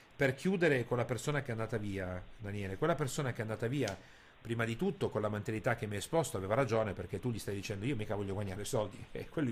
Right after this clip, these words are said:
il suo stipendio lo vuole, e ha fatto bene andare via perché avrebbe originato un nuovo mondo in cui tu origini dei risultati migliori. La vita sa sempre il fatto suo. E in ultimo,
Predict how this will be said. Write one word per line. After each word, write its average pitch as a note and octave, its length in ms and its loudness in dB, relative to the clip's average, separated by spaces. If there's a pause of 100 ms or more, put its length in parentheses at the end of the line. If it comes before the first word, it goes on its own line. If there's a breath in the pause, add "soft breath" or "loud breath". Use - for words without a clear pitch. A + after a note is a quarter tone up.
(120)
il A#2+ 200 -4
suo A2+ 140 -2
stipendio A2+ 440 -4
lo G#2 60 -4
vuole, G2+ 300 -8 (640 loud breath)
e D#3+ 200 6
ha D#3 80 10
fatto C#3+ 340 10
bene D3+ 200 12
andare C#3+ 260 8
via E3+ 240 6
perché B2 280 2
avrebbe A#2+ 400 4
originato A#2+ 560 2
un C3 100 0
nuovo A2+ 220 4
mondo C3 320 2
in A#2 120 0
cui B2+ 180 10
tu A2 160 0
origini B2 400 2
dei A2 100 2
risultati G2+ 460 -2
migliori. G2 420 2 (360 loud breath)
La G#2+ 100 0
vita A#2+ 260 2
sa G#2+ 120 -2
sempre F#2+ 600 -2 (100)
il G2+ 120 -8
fatto G2+ 280 -6
suo. F#2+ 320 -8 (460 loud breath)
E D3 160 10
in D#3 100 6
ultimo, C3+ 540 2